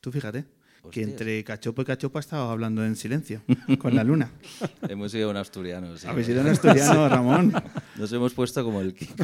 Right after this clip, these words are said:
Speaker 1: Ramón, que lo habéis dado todo en el asturiano.
Speaker 2: Sí, sí, o sea, me ha costado mucho cantar esto ahora, ¿eh? <laughs>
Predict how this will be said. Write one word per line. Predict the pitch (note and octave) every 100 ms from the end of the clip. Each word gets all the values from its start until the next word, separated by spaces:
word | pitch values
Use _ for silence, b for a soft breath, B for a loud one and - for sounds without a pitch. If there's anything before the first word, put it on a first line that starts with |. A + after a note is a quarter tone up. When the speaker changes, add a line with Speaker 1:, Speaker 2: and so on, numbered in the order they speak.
| -
Speaker 1:
Ramón, | - A2+ A2+ C#3
que | C3
lo | A#2
habéis | C3
dado | C#3 D3+ B2
todo | D#3 D#3+
en | C3+
el | B2
asturiano. | A#2+ A#2+ D3 D#3+ - -
Speaker 2:
Sí, | - G2
sí, | G2 F#2+ F#2+ F#2 F2
o | E2+
sea, | - F2 E2+
me | F2
ha | F2
costado | F#2+ G#2 G2
mucho | G2+ - G2 F#2 F2
cantar | F#2 F2+ F#2+
esto | F#2+ -
ahora, | F2+ F#2+ F2
¿eh? |
<laughs> | - - C4 D3+ - F3+ - F3+ - - - - - - C#3 - - -